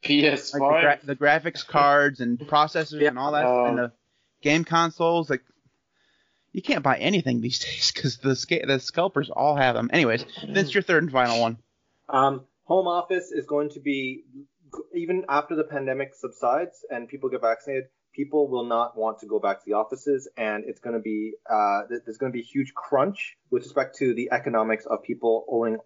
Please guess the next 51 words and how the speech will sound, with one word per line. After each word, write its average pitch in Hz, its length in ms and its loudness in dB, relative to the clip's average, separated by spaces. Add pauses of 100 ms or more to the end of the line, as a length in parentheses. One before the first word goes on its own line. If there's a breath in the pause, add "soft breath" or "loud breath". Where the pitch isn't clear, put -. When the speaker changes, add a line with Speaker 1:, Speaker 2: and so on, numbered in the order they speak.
(100)
Speaker 3:
uh, 120 80 -2
going 127 300 -2
to 131 80 -4
offices, 131 480 -2
and 110 180 -6
companies 127 380 -4
will 113 160 0
start 117 220 0
realizing 104 480 0
that 95 200 0 (420 soft breath)
there's 104 120 -8
gonna 120 160 -4
be 113 100 2
a 107 60 2
big 117 200 -4
pushback, 147 520 -2 (400)
uh, 104 160 -2
where 104 400 -2
older 147 260 2
people 147 500 -2 (140)
will 117 240 0
want 123 340 -2 (160)
to 110 280 -8 (100)
work 113 360 -6 (120)
in 110 180 -4
offices, 131 640 -4 (180)
younger 127 220 -2
people 139 320 -2
are 113 40 -2
gonna 110 120 -4
be 107 80 -4
more 107 160 -4
mobile 131 580 0 (140)
and 107 260 -6
able 117 300 -4
to 120 80 -10
work 113 220 -2
from 110 100 -12
home, 139 280 -2 (200 soft breath)
and 107 120 -8
you're 110 100 -2
gonna 123 160 -4
see 120 140 -4
that 110 120 0 (140)
huge 131 240 -4
digital 110 320 -2
divide. 143 380 0
So 113 340 -2
it's, 127 200 -2
it's - 140 -4
an 127 200 0